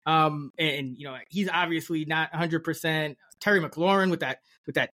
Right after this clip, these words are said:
I think it was a toe injury or something. I think it was turf toe or something. He's,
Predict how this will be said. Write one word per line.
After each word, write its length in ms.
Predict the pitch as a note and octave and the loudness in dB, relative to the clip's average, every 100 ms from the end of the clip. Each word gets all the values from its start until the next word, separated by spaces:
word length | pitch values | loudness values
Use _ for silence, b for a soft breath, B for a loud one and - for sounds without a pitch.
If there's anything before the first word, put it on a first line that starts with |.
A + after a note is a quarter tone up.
| _ | _
I 40 | - | 0
think 120 | E3 | 2
it 40 | |
was 100 | D3+ | 4
a 60 | A#2+ - | 0 -2
toe 260 | E3+ F3 | 4 8
injury 320 | F#3+ F#3+ G3+ F#3+ | 8 8 8 6
or 60 | |
something. 260 | F#3+ G3 F3 | 6 2 2
I 40 | |
think 120 | D#3 | 0
it 20 | C#3+ | 0
was 100 | A#2+ | 0
turf 280 | - E3+ | 0 2
toe 120 | - G3 | 4 4
or 100 | F#3+ | 6
something. 320 | F#3+ F3 D3 | 4 2 2
He's, 300 | F3 F3+ | 2 0